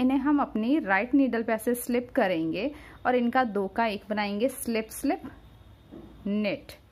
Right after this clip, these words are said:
After that yarn in front, purl one stitch। We will repeat this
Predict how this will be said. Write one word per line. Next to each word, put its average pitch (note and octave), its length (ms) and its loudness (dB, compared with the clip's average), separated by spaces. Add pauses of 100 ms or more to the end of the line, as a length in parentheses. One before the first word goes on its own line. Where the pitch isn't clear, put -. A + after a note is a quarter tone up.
(500)
After D4 360 2
that D#4+ 300 0
yarn G#3 440 2
in E4 180 4
front, E4+ 340 0
purl F3+ 300 2 (140)
one D#3+ 160 -2
stitch। - 360 -14 (480)
We F4 260 4
will G#4 180 0
repeat F4 400 0
this F#4 220 0